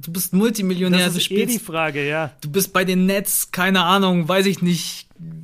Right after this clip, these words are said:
Speaker 1: Es ist irgendwie, ja, also wie so ein YouTuber, der, keine Ahnung,
Speaker 2: Wie, wie so ein
Speaker 1: äh,
Speaker 2: YouTuber, der irgendwann abstürzt.
Speaker 1: Ja, also
Speaker 2: Weißt du?
Speaker 1: hab's auch,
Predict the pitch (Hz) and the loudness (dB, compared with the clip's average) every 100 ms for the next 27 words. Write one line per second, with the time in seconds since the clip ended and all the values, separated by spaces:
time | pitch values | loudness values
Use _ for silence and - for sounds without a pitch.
0 | 156 165 151 139 135 - 139 135 131 147 | -12 -6 -4 -4 -8 -8 -4 -4 -4 -2
1 | 143 139 127 131 127 127 123 123 - 120 | 0 0 0 2 2 2 0 -6 -14 -4
2 | 120 120 113 - - 120 110 120 117 127 | 2 2 2 -2 -8 -6 -2 -2 -2 -6
3 | _ _ _ _ - 92 131 170 165 139 | _ _ _ _ -20 -6 0 4 6 6
4 | 127 127 123 113 165 131 113 110 110 - | 4 2 0 0 0 0 0 -2 -4 -10
5 | _ - 92 107 104 104 _ 113 107 104 | _ -14 -4 0 0 -2 _ -2 -2 -2
6 | 120 110 107 107 147 156 185 180 175 156 | -2 -2 -4 -8 -6 -2 0 0 0 0
7 | 180 - 175 160 156 160 151 151 139 151 | -4 -2 -2 0 0 -2 -2 -6 -4 -4
8 | - - 135 127 - - _ _ _ 131 | -4 -6 -6 -6 -8 -10 _ _ _ -2
9 | 123 151 156 131 - - 120 113 117 117 | 2 2 0 -4 -14 -6 -2 0 2 0
10 | 113 - - - - - _ - 135 - | -2 -10 -20 -20 -20 -20 _ 0 0 4
11 | 139 135 - | 4 2 -4